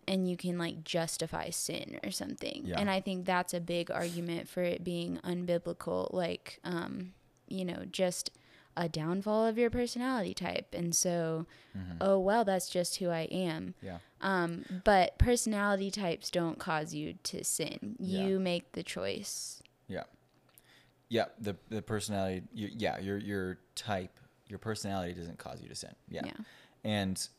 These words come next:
Speaker 2: using it as an excuse is sin as well, <laughs> you know, like,
Speaker 1: Absolutely.
Speaker 2: so
Speaker 1: Because if anything in your life doesn't conform
Speaker 2: Yeah.
Speaker 1: to God's word, then it is wrong. And it doesn't <laughs> matter if it's part of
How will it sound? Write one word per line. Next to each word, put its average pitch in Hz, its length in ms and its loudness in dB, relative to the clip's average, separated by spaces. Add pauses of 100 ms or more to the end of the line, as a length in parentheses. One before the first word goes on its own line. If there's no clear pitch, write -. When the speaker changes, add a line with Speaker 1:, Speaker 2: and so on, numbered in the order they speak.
(800)
Speaker 2:
using 113 420 2
it 95 180 -2
as 92 180 -2
an 90 80 -4
excuse - 720 -4 (680)
is 85 420 -4 (360)
sin 82 480 -6 (280)
as 90 160 -10
well, 104 320 -4
<laughs> - 40 -16
you 95 100 -4
know, 85 80 -2
like, 208 100 0
Speaker 1:
Absolutely. 180 580 0 (260)
Speaker 2:
so - 240 2
Speaker 1:
Because 233 300 6
if 214 140 4
anything 202 400 0
in 180 60 -2
your 180 140 0
life 165 240 0
doesn't 170 340 -2
conform 170 600 -2
Speaker 2:
Yeah. 165 120 -4
Speaker 1:
to 165 280 -2
God's 160 380 0
word, 185 360 2
then 165 180 0
it 165 220 -2
is 180 260 0
wrong. 175 420 -2
And 175 120 0
it 175 80 -2
doesn't 175 300 2
<laughs> - 0 -
matter 180 400 2
if - 260 -2
it's 160 180 -4
part 185 380 -2
of 170 240 0